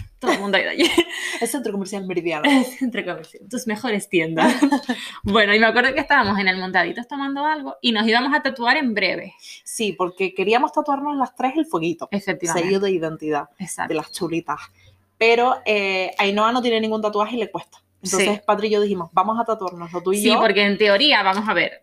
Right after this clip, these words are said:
Speaker 1: vamos a ponerlos en contexto. Nos íbamos a tatuar las tres el fuego si aprobábamos las
Speaker 2: Ah,
Speaker 1: oposiciones. ¿Qué
Speaker 2: bueno.
Speaker 1: pasa?
Speaker 2: <laughs>
Speaker 1: Eh, error, va a ser que solo aprobó y no. <laughs> Pero claro, dijimos, "Va, igualmente nos vamos a tatuar porque el fuego somos nosotras pa' toda la vida,
Speaker 2: Ujú.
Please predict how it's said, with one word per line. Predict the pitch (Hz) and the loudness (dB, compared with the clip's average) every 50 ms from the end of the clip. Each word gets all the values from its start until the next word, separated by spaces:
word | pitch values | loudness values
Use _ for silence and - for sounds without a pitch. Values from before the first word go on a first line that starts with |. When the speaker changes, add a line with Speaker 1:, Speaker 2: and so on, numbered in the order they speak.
| _ - | _ -4
Speaker 1:
vamos | - 185 190 202 | -2 -2 -2 -2
a | 214 196 | -6 -6
ponerlos | 190 185 175 175 202 208 | -6 -8 -8 -8 -6 -6
en | 202 196 | -6 -8
contexto. | - 170 160 147 - 160 - _ - - - | -8 -12 -16 -16 -16 -20 -20 _ -16 -8 -4
Nos | 202 214 226 | -2 0 2
íbamos | 233 247 254 294 302 320 | 2 2 2 0 -2 -2
a | |
tatuar | 302 294 - 294 269 202 | -4 -4 -2 0 0 0
las | 196 208 208 | 0 -2 -4
tres | 202 220 262 | -4 -4 -4
el | 262 - | -2 -2
fuego | 240 262 320 | -2 -4 -4
si | 302 - 254 220 | -4 0 0 2
aprobábamos | 208 202 190 208 196 196 226 262 285 302 277 247 220 214 269 220 | 2 2 2 2 2 4 4 4 4 4 4 4 4 4 4 4
las | 247 240 247 | 4 4 4
Speaker 2:
Ah, | 247 - | 2 2
Speaker 1:
oposiciones. | - 233 247 - 220 220 226 - 285 285 240 220 226 277 | 2 2 2 2 0 -4 -4 -4 -4 -2 0 2 2 2
¿Qué | - | 2
Speaker 2:
bueno. | 185 - 302 262 208 - | 2 2 2 2 2 0
Speaker 1:
pasa? | 277 359 392 349 233 208 190 190 - - - - - - - | 0 2 2 2 2 2 0 0 -2 -8 -12 -12 -10 -6 -4
Speaker 2:
<laughs> | 294 262 - - - 302 277 - | -4 -4 -4 -2 -2 -2 0 2
Speaker 1:
Eh, | 226 208 208 202 202 - - - - | 2 4 4 4 4 2 0 -2 2
error, | 202 196 196 - 208 208 208 208 214 214 220 202 | 2 2 2 4 4 4 6 6 4 4 4 2
va | 226 | 2
a | 240 | 2
ser | - 240 233 311 | 2 0 0 2
que | 294 302 | 0 2
solo | - 233 220 220 | 2 0 0 0
aprobó | 226 196 220 226 220 226 226 | 0 0 0 0 0 0 -2
y | 220 226 | -2 -4
no. | 247 254 262 269 | -6 -6 -4 -4
<laughs> | 339 370 359 - - - 262 - - 277 254 - - - 254 _ | -4 -4 -6 -8 -12 -14 -14 -16 -16 -16 -16 -16 -16 -20 -18 _
Pero | - 254 247 233 226 | -4 -2 0 0 0
claro, | 226 294 269 233 220 202 | 2 2 2 2 2 0
dijimos, | 202 202 202 214 196 196 190 | -2 -2 -4 -6 -8 -6 -2
"Va, | 185 214 208 196 | 0 2 2 2
igualmente | 180 175 175 175 175 180 190 226 | 2 0 -2 -4 -4 -4 -6 -6
nos | 208 180 | -6 -6
vamos | 180 170 170 170 | -8 -10 -12 -16
a | 185 | -16
tatuar | - 180 175 175 175 175 180 | -16 -16 -12 -8 -8 -8 -8
porque | 180 226 208 196 | -8 -14 -16 -16
el | 185 - | -16 -14
fuego | - 180 175 175 180 | -12 -12 -12 -12 -12
somos | - 190 185 180 160 | -18 -20 -20 -20 -20
nosotras | 160 175 170 - 185 180 165 - 285 320 294 _ _ _ | -18 -16 -14 -12 -12 -12 -10 -8 -10 -10 -10 _ _ _
pa' | - 185 180 180 | -4 -4 -4 -4
toda | 175 170 170 180 | -2 -4 -4 -2
la | 185 180 | -4 -4
vida, | 170 170 170 - 262 285 | -6 -6 -8 -8 -12 -14
Speaker 2:
Ujú. | - 180 | -16 -16